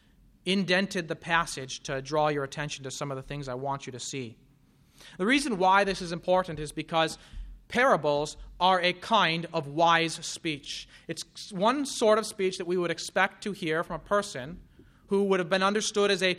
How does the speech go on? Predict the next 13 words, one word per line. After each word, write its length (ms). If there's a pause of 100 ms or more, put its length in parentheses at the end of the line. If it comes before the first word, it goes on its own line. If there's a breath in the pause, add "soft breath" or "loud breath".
(140 loud breath)
wise 400
man, 360
or 60
what 260 (240 loud breath)
they 80
would 120
have 80
called 240
a 40
sage 520
in 120
Jesus' 480
day. 340